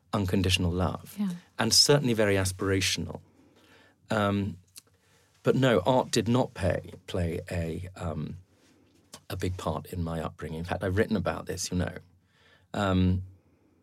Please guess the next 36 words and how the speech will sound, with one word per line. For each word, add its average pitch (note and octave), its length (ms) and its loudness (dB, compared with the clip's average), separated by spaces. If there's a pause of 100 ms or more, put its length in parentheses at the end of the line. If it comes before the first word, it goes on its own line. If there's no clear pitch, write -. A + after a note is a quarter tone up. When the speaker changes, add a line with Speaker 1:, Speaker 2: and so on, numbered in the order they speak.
(340)
Speaker 1:
and G#2 80 -6
I've F#2 80 -2
written F#2 140 -4
about F2 200 0
it F2 80 -2
a F2+ 40 -4
lot. F#2 420 0 (1040)
Uh, - 40 -10
uh, - 580 -2
uh, - 120 0 (520)
<laughs> - 460 -14
and, A2+ 180 6
and A#2 100 4
I A2+ 100 8
felt A#2+ 260 2
very A2 220 4
alienated E2+ 600 2
from E2 300 -2
art F2 220 -4
galleries, D#2 320 -6
felt G2+ 160 2
that F#2+ 80 -6
they G2 100 -4
weren't F#2+ 360 0
for - 120 -4
me. F#2+ 420 -6 (720)
Um, F#2 440 -2 (440)
and, G#2+ 200 -2
and G#2+ 120 4
the G#2+ 120 6
issue G#2 260 2
of, F#2 260 -4
of - 180 -4
class G2 520 2
in F2+ 100 0
general, G2 540 -2